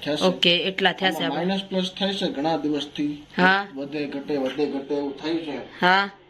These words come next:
Speaker 1: તો હું તમને એવું કહેવા માંગીશ મિત્રો કે જેમ બને એમ ચેનલને સબસ્ક્રાઇબ કરો. ન કરી હોય તો ઘણા લોકો એવું કરે છે કે ખાલી બ્લોગ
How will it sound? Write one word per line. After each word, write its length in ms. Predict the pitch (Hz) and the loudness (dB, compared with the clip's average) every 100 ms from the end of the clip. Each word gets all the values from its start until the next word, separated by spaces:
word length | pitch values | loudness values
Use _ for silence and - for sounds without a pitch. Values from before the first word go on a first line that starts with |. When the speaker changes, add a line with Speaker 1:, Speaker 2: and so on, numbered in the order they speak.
| - | -12
Speaker 1:
તો 60 | 127 | -8
હું 340 | 127 143 143 | -6 -8 -8
તમને 260 | - 160 180 | -6 0 2
એવું 260 | 180 180 | 2 0
કહેવા 220 | 180 185 | 2 2
માંગીશ 340 | 185 196 190 - 160 | 2 2 2 0 -4
મિત્રો 300 | 151 156 147 | -4 -2 -2
કે 500 | 143 156 151 151 147 139 - - - - - 143 | -4 -4 0 2 0 -2 -8 -20 -20 -20 -16 -6
જેમ 220 | 170 170 | -2 0
બને 160 | 170 | 2
એમ 200 | 170 160 | 2 0
ચેનલને 340 | 156 160 170 165 | -2 0 0 0
સબસ્ક્રાઇબ 540 | 156 147 - 175 175 - | -4 -10 -2 0 0 2
કરો. 340 | 170 170 175 - - - - 135 | 2 2 2 -10 -20 -20 -14 0
ન 200 | 156 160 | 2 2
કરી 160 | 160 165 | 0 2
હોય 160 | 165 | 0
તો 160 | 160 170 | 0 -2
ઘણા 300 | 151 156 165 | 0 0 2
લોકો 260 | 165 165 | 0 0
એવું 200 | 165 170 | 0 0
કરે 140 | 170 165 | 0 -4
છે 120 | - | -4
કે 80 | 156 | -6
ખાલી 220 | 160 160 | -2 -2
બ્લોગ 320 | 135 143 151 | 0 0 0